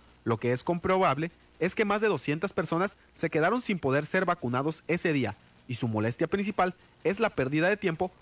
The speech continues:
que les generaron al no respetar el horario de atención publicado en redes sociales. Con imágenes de Jesús González, informó para Primer Sistema de Noticias, Carlos Rodríguez.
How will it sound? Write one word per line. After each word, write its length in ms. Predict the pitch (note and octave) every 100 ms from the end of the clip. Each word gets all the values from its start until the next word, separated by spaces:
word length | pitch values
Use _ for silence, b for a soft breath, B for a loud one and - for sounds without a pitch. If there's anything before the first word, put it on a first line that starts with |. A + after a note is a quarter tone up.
| -
que 80 | E3
les 140 | E3
generaron 460 | F3+ D#3+ D#3+ G#3+ G#3+
al 200 | C3+ C#3+
no 120 | F#3
respetar 480 | G#3+ - C#3+ C3 D#3
el 120 | E3+
horario 320 | C#3 A#2+ C#3+ F3
de 60 |
atención 440 | F#3 G3 F#3 F#3+ G3
publicado 640 | E3 C3+ B2 - D3+ F#3
en 140 | B2+ A2
redes 220 | A#2+ F3
sociales. 440 | G3+ - B2 G#2+ - - - - -
Con 140 | C3
imágenes 420 | B2+ B2+ D#3+ D3+
de 80 | C#3+
Jesús 300 | B2 A2 A2
González, 560 | D3 E3+ E3 E3 E3+ - - -
informó 380 | E3+ G3 A3
para 180 | A#3+ G#3
Primer 300 | D3 B2+ C3+
Sistema 360 | C3+ C3 B2+ C3+
de 120 | D3+
Noticias, 560 | F#3+ G3 F3+ F3+ F3 - - - -
Carlos 320 | C#3+ D3 C#3
Rodríguez. 520 | D3 C#3+ A2+ G#2+ -